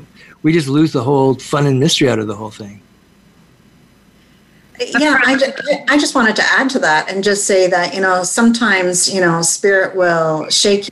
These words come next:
Speaker 2: you to awaken you. And, you know, I, I had kind of an aha moment, uh, you know, early on where, I, you know, I was a school principal driving to work,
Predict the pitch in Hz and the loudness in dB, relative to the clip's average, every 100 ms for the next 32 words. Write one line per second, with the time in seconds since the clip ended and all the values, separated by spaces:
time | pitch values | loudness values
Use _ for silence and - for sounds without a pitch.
0 | - 175 190 175 165 160 - 180 170 196 | -8 -2 2 2 2 0 0 -2 2 0
1 | 196 165 151 85 - - 185 180 180 175 | 0 0 0 0 -8 -8 -2 2 2 0
2 | - - - - 214 202 190 - 208 214 | -4 -16 -14 -2 2 2 0 -2 0 0
3 | 208 180 196 196 226 220 - - 202 220 | 0 -2 -2 0 0 0 -4 -12 -4 0
4 | 196 180 170 156 220 208 208 190 185 175 | 0 0 -2 -2 -2 2 2 2 0 0
5 | 165 - - - - - 180 175 170 165 | 0 -2 -6 -16 -20 -8 -2 0 2 0
6 | - 196 180 - 208 208 196 190 214 214 | 0 0 0 0 0 2 2 0 2 2
7 | 202 175 165 165 165 - 190 - 196 185 | 2 2 2 2 -2 -2 -4 0 0 2
8 | 175 170 - 233 - 226 226 190 175 180 | 0 0 -2 -2 0 -2 0 -2 0 0
9 | 190 190 185 170 175 180 180 | 0 -2 -2 -2 0 0 -2